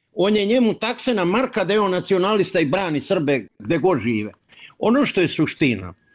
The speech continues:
Dodik vrlo često kaže stvari koje poslije, e,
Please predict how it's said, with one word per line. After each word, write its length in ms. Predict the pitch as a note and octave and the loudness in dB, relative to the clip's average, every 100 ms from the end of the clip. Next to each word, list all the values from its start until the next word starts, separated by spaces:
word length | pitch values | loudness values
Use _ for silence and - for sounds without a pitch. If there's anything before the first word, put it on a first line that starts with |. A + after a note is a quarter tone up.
| _ _ _ | _ _ _
Dodik 500 | C#3+ G3+ A#3+ C4 - - - | -2 0 2 -2 -4 -16 -10
vrlo 260 | D#3+ C#4 | -2 -2
često 320 | F#3 A3+ A3+ E3+ | 0 -2 -2 -2
kaže 340 | G3 F#3 D#3+ | -2 0 -2
stvari 500 | - F#3+ G3+ F3 D#3 | 0 2 2 2 -2
koje 500 | - D#3+ E3 D#3 D3 | -4 -2 2 2 0
poslije, 380 | - F3+ - D3 | -2 -2 0 0
e, 420 | C3 - - C3 | -2 -6 -4 -2